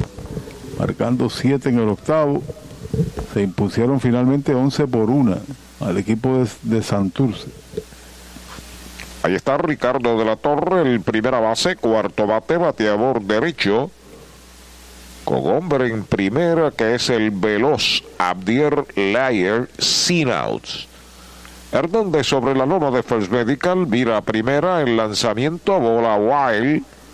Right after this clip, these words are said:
Speaker 2: Vamos a ver cómo la ve el lanzador.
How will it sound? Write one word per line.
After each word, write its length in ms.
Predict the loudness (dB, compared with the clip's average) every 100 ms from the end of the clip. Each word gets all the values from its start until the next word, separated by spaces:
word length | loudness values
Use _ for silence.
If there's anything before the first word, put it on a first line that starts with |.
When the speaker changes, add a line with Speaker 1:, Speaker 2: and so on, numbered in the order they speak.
| -20 -20 -14 -4
Speaker 2:
Vamos 280 | -2 0
a 80 | 0
ver 200 | 0 0
cómo 260 | -2 -2 0
la 140 | 2
ve 160 | 2 2
el 280 | 2 2 2
lanzador. 440 | 0 0 0 -2